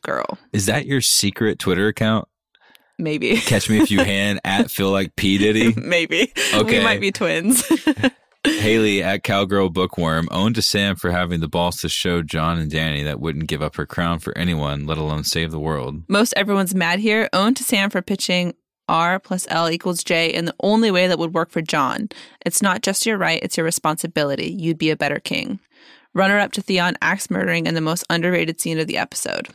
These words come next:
Speaker 2: Bobby Sperry, owned to Sam's quivering chin.
Speaker 1: Ah, so good.
Speaker 2: Crying emoji.
Speaker 1: Dave McGill, owned to Bran for puppet mastering the whole episode and not even having to leave Winterfell <laughs> Courtyard to do it.
Speaker 2: <laughs> Not the real Maynard Plum.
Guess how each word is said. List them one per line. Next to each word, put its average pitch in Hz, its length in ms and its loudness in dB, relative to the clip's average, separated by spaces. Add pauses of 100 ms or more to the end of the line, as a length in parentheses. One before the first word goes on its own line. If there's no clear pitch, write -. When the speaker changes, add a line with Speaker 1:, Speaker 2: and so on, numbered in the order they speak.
(140)
Speaker 2:
Bobby 82 300 2
Sperry, 82 600 -2
owned 82 220 -2
to 71 100 -6
Sam's 76 480 -4
quivering 85 540 -2
chin. 69 480 -4 (100)
Speaker 1:
Ah, - 220 -4
so - 400 -6
good. - 300 -8 (220)
Speaker 2:
Crying 71 340 -4
emoji. 76 580 -8 (880)
Speaker 1:
Dave 214 240 4
McGill, 208 540 2
owned 208 240 4
to 262 80 2
Bran 196 280 2
for 180 120 -2
puppet 220 320 0
mastering 190 800 -2 (340)
the 165 100 2
whole 196 280 2
episode 147 520 0
and 151 140 0
not 151 240 0
even 185 180 0
having 180 280 -2
to 190 100 -4
leave 175 160 0
Winterfell 185 500 -4
<laughs> - 0 -
Courtyard - 460 -2
to - 140 -4
do 92 120 -2
it. - 160 -6 (200)
Speaker 2:
<laughs> - 180 -14
Not 101 240 2
the 110 80 2
real 104 220 4
Maynard 95 360 2
Plum. 95 540 2